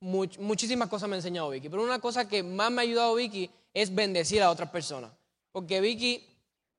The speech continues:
es dadora y media. A veces yo digo, "Muchacha, tranquilízate, por favor." Pero una dadora increíble. Y ella me, me ha enseñado que cuando tú estás en una situación, lo que te ayuda es ayudar a otras personas.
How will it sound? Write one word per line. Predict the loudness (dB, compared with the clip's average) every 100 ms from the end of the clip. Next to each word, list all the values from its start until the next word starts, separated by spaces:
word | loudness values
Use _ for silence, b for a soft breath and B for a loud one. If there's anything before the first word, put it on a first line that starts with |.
| _
es | -2 2
dadora | 4 6 6 4
y |
media. | 4 2 2 2
A |
veces | 0 0 2
yo |
digo, | 4 2 0
"Muchacha, | -2 -2 -2 -2 -2
tranquilízate, | -2 -2 -2 0 0 0 0
por | -4
favor." | 0 0 2 2 0 -8 _ _ _ _ _ _ _ _ _ _ B B _ _ _ _ _ _ _ _ _ _ _ _ _
Pero | -2 2
una | 4
dadora | 6 6 6 6
increíble. | 2 0 6 8 8 8 6 4 -2 -20 _ _ _
Y | 0
ella |
me, | 4 4 2
me | 2 2
ha |
enseñado | 4 2 4 8 8
que | 6 6
cuando | 6 6
tú | 2
estás | 2 4
en |
una | 4
situación, | 2 4 6 6 6 6
lo | 4
que | 2 6
te | 6
ayuda | 6 8 10
es |
ayudar | 8 6 6 8
a | 8
otras | 8 4
personas. | 4 2 4 4 2